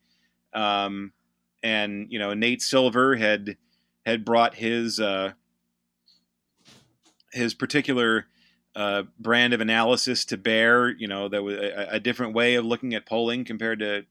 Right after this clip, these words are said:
Speaker 2: to years, previous years. So we had all of this, like, advanced knowledge, and it was all, you know, very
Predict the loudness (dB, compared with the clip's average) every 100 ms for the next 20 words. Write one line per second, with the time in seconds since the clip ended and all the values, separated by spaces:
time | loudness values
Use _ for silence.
0 | _ -12 -6 -4 -4 -6 _ _ _ -4
1 | -2 -4 -4 -4 -4 -4 -2 -2 -2 -8
2 | -20 _ 0 2 6 6 6 2 -2 0
3 | -2 -2 -6 -4 0 0 0 -2 -4 0
4 | 2 2 0 -2 -6 -8 -6 -2 2 2
5 | 2 -2 -8 -10 -4 0 2 2 0 -4